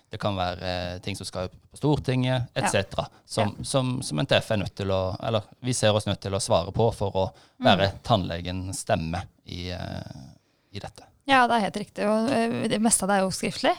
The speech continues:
Speaker 2: men det finnes jo også en del høringer, eh, muntlige høringer på Stortinget, som vi, da velger vi jo ut hva vi synes er viktig for oss.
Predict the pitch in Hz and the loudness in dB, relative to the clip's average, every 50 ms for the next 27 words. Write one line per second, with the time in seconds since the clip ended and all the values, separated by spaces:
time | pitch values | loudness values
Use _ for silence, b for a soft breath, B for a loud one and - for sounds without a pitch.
0 | - 277 269 262 254 226 - 233 185 160 - - 220 185 - 196 190 180 170 165 | 0 0 2 2 2 2 0 0 -2 0 0 0 0 -2 -2 -2 -2 0 0 0
1 | 185 180 170 160 156 156 151 156 165 165 170 175 170 170 175 175 175 175 185 190 | 0 0 0 0 0 0 -2 -2 -2 -2 -2 -2 0 0 0 0 0 0 2 2
2 | 180 - - - 160 160 175 175 170 160 165 165 165 - - 95 - - 165 170 | 0 0 -2 -4 -2 0 0 0 0 0 0 0 0 0 -2 -2 -4 -4 -4 -2
3 | 175 185 180 202 190 185 180 180 185 185 180 180 196 196 202 202 202 220 214 170 | -2 -2 0 0 0 0 2 2 2 2 2 4 4 4 4 4 2 0 0 -2
4 | 160 156 147 160 170 165 165 165 - - 160 160 156 160 156 - 170 160 - 160 | -2 -2 -2 0 0 0 0 0 0 0 -2 0 0 -2 -2 -2 -2 -2 -2 -4
5 | 170 175 - - - 160 160 170 233 339 339 - | -4 -6 -6 -8 -8 -4 0 2 2 2 0 -2